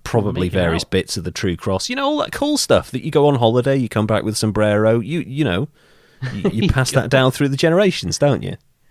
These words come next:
Speaker 1: So.
Speaker 2: Yeah, here's my sombrero and my castle. Oh.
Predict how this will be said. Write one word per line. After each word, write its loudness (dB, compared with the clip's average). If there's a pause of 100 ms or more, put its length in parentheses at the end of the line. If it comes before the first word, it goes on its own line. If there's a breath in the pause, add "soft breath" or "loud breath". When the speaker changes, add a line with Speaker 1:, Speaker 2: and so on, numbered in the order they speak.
(180)
Speaker 1:
So. -12
Speaker 2:
Yeah, -6 (120)
here's -8
my -2
sombrero 0
and -8
my -8
castle. -8 (400)
Oh. 2